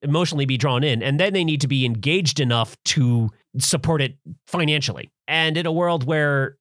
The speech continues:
people expect their media to be free and grumble when it comes with advertising or, or a subscription,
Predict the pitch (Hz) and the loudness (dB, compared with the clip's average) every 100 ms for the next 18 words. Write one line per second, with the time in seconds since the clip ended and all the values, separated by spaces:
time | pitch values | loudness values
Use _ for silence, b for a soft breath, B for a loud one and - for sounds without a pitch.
0 | - 190 180 180 147 - - 170 170 151 | -4 0 0 0 0 0 0 -2 -2 -2
1 | 147 143 147 143 131 131 127 113 - 180 | 0 2 0 0 0 0 2 0 0 0
2 | 123 104 107 131 131 117 131 156 165 127 | 2 0 0 0 0 0 0 0 2 0
3 | 123 127 123 - 139 127 113 120 113 139 | 0 0 -2 0 0 0 0 0 0 0
4 | 135 131 127 120 113 117 117 127 117 110 | 0 0 0 0 2 0 0 0 2 2
5 | 110 107 - - 117 113 110 113 110 110 | 0 -2 -6 -2 0 0 0 0 0 0
6 | - 226 - 113 107 | 2 0 2 2 0